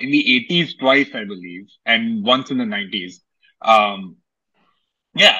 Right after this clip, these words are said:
it, but it actually speaks to what he's decided his role is. Whereas at some point, you know, a few years ago, Rohit Sharma would have instantly, like, converted this into maybe, like, some daddy double hundred. He realizes that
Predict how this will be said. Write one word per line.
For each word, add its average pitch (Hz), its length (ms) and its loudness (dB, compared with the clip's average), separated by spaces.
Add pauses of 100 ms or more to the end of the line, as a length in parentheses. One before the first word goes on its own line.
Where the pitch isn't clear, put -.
it, 147 240 -6
but 214 140 4 (420)
it 196 120 4
actually 226 280 4
speaks 214 360 -2
to 220 320 -4 (760)
what 131 280 -4
he's 165 200 -2
decided 135 360 -4
his 113 200 -8
role 107 260 -4
is. 117 260 -12
Whereas 117 300 0 (320)
at 131 180 0
some 151 200 2
point, 165 300 4
you 147 120 0
know, 101 180 -6 (180)
a 135 100 -8
few 170 160 0
years 151 200 4
ago, 156 200 2
Rohit 139 380 -4
Sharma 143 280 -4
would 143 100 -4
have 143 120 -4 (600)
instantly, 143 600 2
like, 131 240 -2
converted 120 480 -2
this 123 160 -4
into 127 160 -4
maybe, 113 240 -4
like, 123 160 -2
some 117 360 -8 (360)
daddy 104 300 -4
double 113 240 -4
hundred. 156 260 -4 (240)
He 196 140 6
realizes 180 420 4
that 131 140 -2